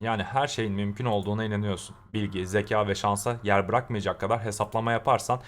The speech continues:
yeterli deneme her şeyi sana getirir. Evet, olasılık. Bilmiyorum, her neyse. Sen benim beynimin içinden mi konuşuyorsun? Evet. Neden? <laughs> Burada olmamı istedin.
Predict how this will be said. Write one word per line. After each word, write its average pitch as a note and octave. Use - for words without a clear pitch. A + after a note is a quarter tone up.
yeterli A#2+
deneme A2+
her C#3
şeyi G2
sana A2
getirir. -
Evet, C3+
olasılık. A2+
Bilmiyorum, C#3
her G#2
neyse. G#2+
Sen C3+
benim B2
beynimin A2
içinden G#2
mi F2
konuşuyorsun? -
Evet. F2+
Neden? F#2+
<laughs> B2
Burada C3+
olmamı A2+
istedin. F2+